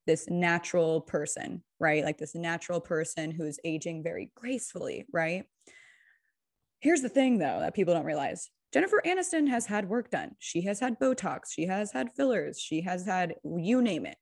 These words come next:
right? She has had it done, right? However, she's had it very tastefully, right? So the, the thing that I am kind of, like, with men is that I don't think men notice.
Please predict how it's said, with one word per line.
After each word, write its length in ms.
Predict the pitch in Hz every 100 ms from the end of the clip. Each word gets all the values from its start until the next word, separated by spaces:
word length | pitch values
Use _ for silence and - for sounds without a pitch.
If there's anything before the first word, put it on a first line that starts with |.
| _
right? 320 | 160 151 175 - _
She 220 | - - 175
has 200 | 175 -
had 140 | 147
it 100 | -
done, 280 | - - 196 _
right? 260 | 185 165 170
However, 360 | - 202 202 185
she's 220 | - 175
had 160 | 180
it 120 | 165 175
very 260 | 151 151
tastefully, 680 | - - 269 - - 67 - _ _
right? 280 | - - 226 - - - - - -
So 240 | - 214 -
the, 220 | 202 - - _ _
the 80 | -
thing 300 | 208 247 247
that 160 | 247 -
I 540 | 190 190 196 202 208 202 -
am 240 | 170 170
kind 280 | 160 185 170
of, 120 | 170
like, 340 | 160 156 156 - _ _ _ _ _ _ _ _ - - _ _ -
with 280 | 185 180 180
men 600 | 190 190 160 101 190 233 - _ -
is 140 | 180
that 200 | 185 170 -
I 120 | 175
don't 360 | 175 214 214 - - -
think 360 | 202 190 - -
men 460 | 175 165 165 160 -
notice. 760 | 160 156 151 185 285 - -